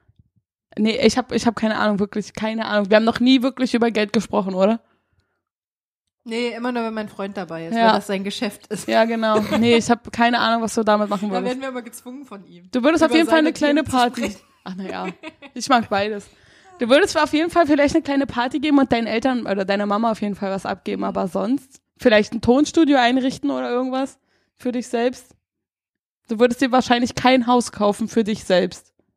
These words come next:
Speaker 2: Nee. Da müsste ich mich ja entscheiden, dass ich dafür immer lebe.
Speaker 1: Muss
Speaker 2: Da hab
Speaker 1: ja,
Speaker 2: ich
Speaker 1: naja,
Speaker 2: keine
Speaker 1: muss man nicht. Du kannst auch vermieten, aber du würdest dir keine eigene Haus-, Hausimmobilie kaufen.
Speaker 2: Nee.
Speaker 1: Vielleicht eine Wohnung, aber sonst.
Speaker 2: Soll ich dir sagen, was ich damit machen würde?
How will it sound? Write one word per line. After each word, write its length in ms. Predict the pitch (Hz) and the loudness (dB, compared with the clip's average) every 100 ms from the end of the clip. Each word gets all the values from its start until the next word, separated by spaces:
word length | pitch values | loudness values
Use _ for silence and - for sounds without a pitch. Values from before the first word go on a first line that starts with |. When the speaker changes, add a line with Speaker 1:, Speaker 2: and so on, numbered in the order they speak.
| _ _ | _ _
Speaker 2:
Nee. 360 | 220 202 196 190 _ _ _ _ _ - | -12 -10 -10 -14 _ _ _ _ _ -14
Da 100 | 214 | -10
müsste 260 | 214 226 233 | -10 -8 -10
ich 80 | |
mich 120 | 226 233 | -8 -8
ja 80 | |
entscheiden, 480 | 202 202 220 196 202 | -8 -6 -6 -6 -8
dass 120 | 190 | -12
ich 140 | 196 - | -12 -12
dafür 240 | 196 202 | -12 -10
immer 180 | 175 185 | -12 -12
lebe. 320 | 180 180 165 165 | -14 -14 -10 0
Speaker 1:
Muss 240 | 233 254 | 2 4
Speaker 2:
Da 60 | 311 | 4
hab 80 | 240 | 2
Speaker 1:
ja, 40 | 208 | 4
Speaker 2:
ich 40 | |
Speaker 1:
naja, 180 | 214 214 | 4 6
Speaker 2:
keine 100 | 208 | 4
Speaker 1:
muss 200 | 190 185 | 2 0
man 160 | 214 185 | -2 0
nicht. 180 | 180 185 | -2 -4
Du 40 | |
kannst 220 | 190 196 | -4 -4
auch 60 | 196 | -4
vermieten, 380 | 196 190 202 190 | -4 -4 -4 -2
aber 400 | 175 180 180 _ _ _ _ _ _ _ _ - | -2 -2 -4 _ _ _ _ _ _ _ _ 2
du 120 | 269 | 4
würdest 280 | 285 269 277 | 4 2 -2
dir 80 | |
keine 300 | - 254 254 | -2 -2 0
eigene 560 | 220 226 240 233 233 214 | 0 0 0 0 0 0
Haus-, 260 | 220 220 - - | -2 -2 -6 0
Hausimmobilie 600 | 247 262 233 214 190 190 185 | 2 4 2 0 0 -2 -2
kaufen. 240 | 190 - | -4 -4
Speaker 2:
Nee. 40 | 208 | 0
Speaker 1:
Vielleicht 220 | 226 214 | 0 2
eine 120 | 240 190 | 0 2
Wohnung, 320 | 214 208 170 | 2 2 0
aber 220 | 175 190 | 0 -2
sonst. 320 | 180 196 - _ _ | -2 -4 -6 _ _
Speaker 2:
Soll 120 | 233 | -4
ich 80 | 262 | -2
dir 120 | 294 | -4
sagen, 280 | 233 233 285 | -6 -6 -6
was 140 | 294 277 | -8 -10
ich 100 | - | -10
damit 280 | 269 262 | -12 -12
machen 260 | 254 247 277 | -14 -14 -10
würde? 220 | 254 254 | -8 -4